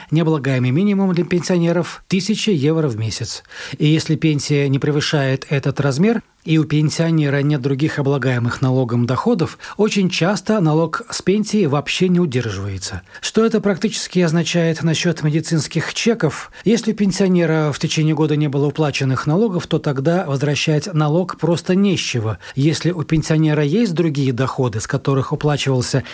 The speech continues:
подоходный налог, например, зарплата или хозяйственная деятельность, то по медицинским расходам можно получить возврат налога. Но что существенно, в свою декларацию эти расходы может включить член семьи, который платил налог,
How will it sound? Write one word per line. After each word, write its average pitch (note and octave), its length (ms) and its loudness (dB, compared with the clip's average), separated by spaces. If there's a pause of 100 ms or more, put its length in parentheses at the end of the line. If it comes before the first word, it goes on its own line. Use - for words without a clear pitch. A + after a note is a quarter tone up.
подоходный C#3 500 0
налог, D3 400 2 (140)
например, E3 400 2
зарплата E3 560 0
или D3 320 0
хозяйственная C#3+ 680 0
деятельность, B2+ 600 -2 (160)
то G#3+ 180 4
по G3+ 140 -2
медицинским E3 580 0
расходам G3+ 460 0
можно F3 480 0
получить D#3 440 -2
возврат C#3+ 400 -2
налога. G#2+ 480 0 (120)
Но F3 120 2
что F3+ 200 0
существенно, B2 800 0 (180)
в - 60 -10
свою D3 180 4
декларацию F#3 680 0
эти D#3 220 -2
расходы F#3 560 0 (220)
может G3+ 340 2
включить - 520 -2
член E3+ 340 0
семьи, C3 500 0 (220)
который F#3+ 380 2
платил F#3 420 0
налог, C3+ 500 0